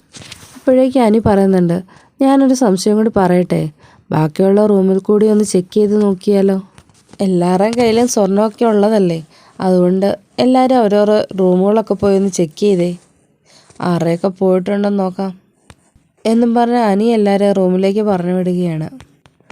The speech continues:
അങ്ങനെ ദേവയാനിയും നയനയൊക്കെ ഓരോരോ റൂമിൽ പോയി ചെക്ക് ചെയ്യുന്നുണ്ട്. അതുപോലെ ജാനകിയും അനാമികയും എല്ലാവരും നോക്കുന്നുണ്ട്.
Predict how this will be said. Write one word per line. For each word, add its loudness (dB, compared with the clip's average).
അങ്ങനെ 2
ദേവയാനിയും 2
നയനയൊക്കെ 0
ഓരോരോ 2
റൂമിൽ 0
പോയി -2
ചെക്ക് -4
ചെയ്യുന്നുണ്ട്. -2
അതുപോലെ 2
ജാനകിയും 0
അനാമികയും 0
എല്ലാവരും 2
നോക്കുന്നുണ്ട്. -2